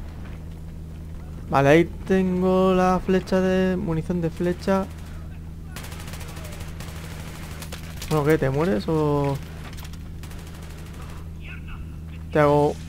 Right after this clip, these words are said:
un mapa. Vale.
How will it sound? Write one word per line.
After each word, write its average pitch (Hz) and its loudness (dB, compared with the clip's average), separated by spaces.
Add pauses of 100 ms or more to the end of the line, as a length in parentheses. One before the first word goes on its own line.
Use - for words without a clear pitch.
(140)
un 135 0
mapa. 127 4 (2750)
Vale. 160 6